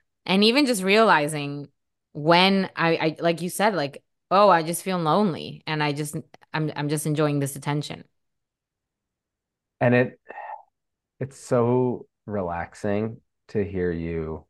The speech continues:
Speaker 2: just be able to say that and own that. It's,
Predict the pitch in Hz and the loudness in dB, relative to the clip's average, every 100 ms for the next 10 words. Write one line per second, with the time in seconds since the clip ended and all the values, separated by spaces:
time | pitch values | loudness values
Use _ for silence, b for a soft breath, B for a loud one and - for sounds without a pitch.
0 | _ _ _ _ _ _ _ _ _ - | _ _ _ _ _ _ _ _ _ -12
1 | 92 - 92 90 85 - 78 78 78 85 | -6 0 0 0 -4 -6 -4 -2 0 0
2 | 90 - 117 82 - 87 82 92 120 139 | 0 -4 -10 -10 -8 -8 -4 -2 -2 -4
3 | - _ _ _ _ _ _ _ _ _ | -14 _ _ _ _ _ _ _ _ _
4 | _ _ _ _ _ _ _ _ _ _ | _ _ _ _ _ _ _ _ _ _
5 | _ _ _ _ 110 - - - - | _ _ _ _ -8 -8 -14 -16 -16